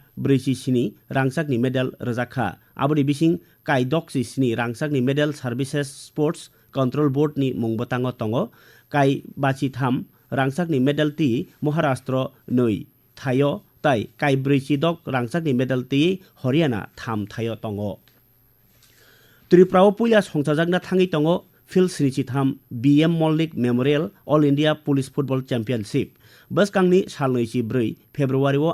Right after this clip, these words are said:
आगरतलानि उमाकान्त थोंनखलाव अ पान्जानो चेंगिरिवानो मन्त्रियक्र प्रफेसर डाक्टर मानिक साहा अ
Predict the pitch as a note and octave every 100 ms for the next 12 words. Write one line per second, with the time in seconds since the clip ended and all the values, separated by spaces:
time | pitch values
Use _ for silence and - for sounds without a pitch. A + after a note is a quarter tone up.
0 | - D#3+ E3+ C3+ A#2+ A#2+ - B2+ A#2+ D3
1 | D3 D3 A#2+ A#2 C3+ - C3+ A#2+ - -
2 | _ - C#3+ C#3 B2 A#2+ C#3 C#3 B2+ C#3
3 | C#3+ D#3 D#3+ D#3+ _ - C3+ C3 C3 D3
4 | D#3 D3+ B2+ A2+ C#3 C#3 A2 A2 B2+ A#2+
5 | A2+ A2+ B2 A#2 A2+ - _ - -